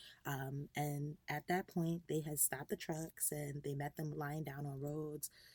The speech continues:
um, that were leading into the landfill. And it was weeks, about, like, six weeks of marches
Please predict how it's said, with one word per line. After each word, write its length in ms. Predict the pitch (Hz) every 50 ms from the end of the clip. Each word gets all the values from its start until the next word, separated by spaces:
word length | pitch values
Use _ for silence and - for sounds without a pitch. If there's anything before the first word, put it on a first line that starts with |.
| - - _ -
um, 220 | 143 135 127 135 -
that 220 | 139 139 139 135 -
were 100 | 143 143
leading 280 | 143 147 165 175 185
into 200 | 190 190 185 -
the 80 | - 160
landfill. 680 | 151 147 147 147 151 147 - - 160 165 170 175 196 208 - _ _ _ _ _ - -
And 100 | 147 190
it 80 | 247 233
was 220 | 214 165 - 135
weeks, 380 | 123 139 143 139 - - - 147
about, 220 | 139 147 139 143
like, 200 | 139 123 - -
six 340 | - - 180 - - - -
weeks 400 | 147 151 - _ - - - -
of 180 | - 131 135
marches 680 | - 139 135 143 - - 143 143 143 143 147 143 -